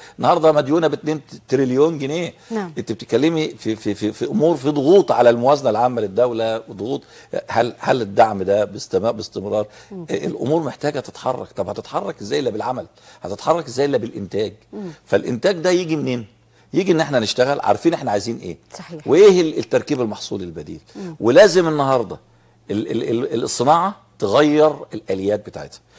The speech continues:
Speaker 1: لازم الصناعه تتطور بنفس القدر اللي تعمل قيمه مضافه للقطن المصري. فبدا، فدا من الم-، ما انا اصدره قطن خام،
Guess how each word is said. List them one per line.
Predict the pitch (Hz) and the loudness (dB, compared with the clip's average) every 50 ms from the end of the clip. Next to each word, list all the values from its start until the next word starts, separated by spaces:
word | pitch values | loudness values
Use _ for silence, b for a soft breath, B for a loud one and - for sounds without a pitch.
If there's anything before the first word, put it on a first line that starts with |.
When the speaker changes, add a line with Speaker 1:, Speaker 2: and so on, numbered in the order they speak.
| b b b b - | b b b b 4
Speaker 1:
لازم | 123 151 151 156 156 | 4 4 4 4 0
الصناعه | 139 117 - - 143 156 156 151 | -2 -4 -4 0 0 0 0 0
تتطور | - 139 - _ - 143 147 147 147 127 | -4 -8 -10 _ 0 2 2 2 0 0
بنفس | 110 110 123 139 135 - - | -2 -2 -2 -2 -4 -6 -8
القدر | 113 - - 127 127 131 123 120 | -8 -6 -4 -4 -4 -2 -4 -6
اللي | 110 110 104 | -6 -4 -2
تعمل | - 135 127 127 135 147 143 139 143 - - _ _ _ _ | -2 -4 -4 -4 -6 -6 -6 -8 -8 -12 -16 _ _ _ _
قيمه | - 180 202 185 160 139 | 0 2 2 2 2 0
مضافه | 127 120 110 120 131 143 - 120 107 | 0 0 0 2 0 0 0 -2 -6
للقطن | 107 117 135 127 - - - | -6 -6 -8 -10 -10 -10 -12
المصري. | 92 90 85 - - - _ _ _ _ _ _ _ b b b b b b b 104 | -12 -12 -14 -16 -16 -20 _ _ _ _ _ _ _ b b b b b b b 2
فبدا، | - 117 117 131 156 156 - - | 2 2 4 4 2 2 2 0
فدا | 123 147 170 170 160 | 0 2 4 4 6
من | 151 165 160 | 4 4 2
الم-، | 160 151 147 147 143 | 2 2 2 0 2
ما | 143 151 | 4 4
انا | 156 151 | 4 4
اصدره | 135 - 127 107 117 135 131 131 | 4 2 0 2 4 2 4 4
قطن | 139 123 - - 113 | 2 0 0 -4 -6
خام، | 104 - 98 98 92 98 | -6 -4 -4 -4 -4 -6